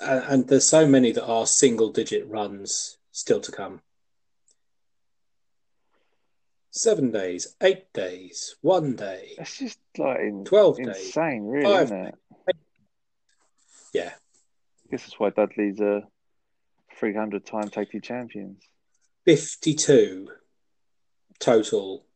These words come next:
Speaker 1: champions from,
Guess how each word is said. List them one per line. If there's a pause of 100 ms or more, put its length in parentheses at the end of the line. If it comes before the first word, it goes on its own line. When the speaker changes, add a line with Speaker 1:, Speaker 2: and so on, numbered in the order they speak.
(640)
Speaker 1:
champions (1300)
from,